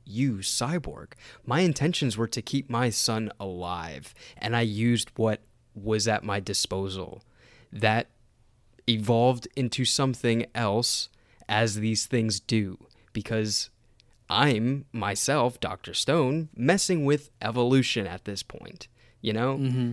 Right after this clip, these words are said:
Speaker 1: So, like, I'm just to blame for all of this stuff. So, yeah, it was,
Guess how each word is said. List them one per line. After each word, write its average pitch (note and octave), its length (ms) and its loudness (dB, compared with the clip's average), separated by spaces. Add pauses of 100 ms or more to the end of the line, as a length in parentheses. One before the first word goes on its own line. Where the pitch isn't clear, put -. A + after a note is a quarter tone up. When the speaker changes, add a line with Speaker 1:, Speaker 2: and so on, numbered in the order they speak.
Speaker 1:
So, C3+ 200 4
like, B2+ 240 4 (100)
I'm C#3+ 460 4 (460)
just - 300 2
to C3+ 60 2
blame A2 380 2
for G#2 180 -4
all F2+ 140 -4
of F#2 100 -10
this - 120 -8
stuff. - 240 -6
So, - 120 4
yeah, C3+ 280 4
it A#2+ 120 -2
was, C3 340 0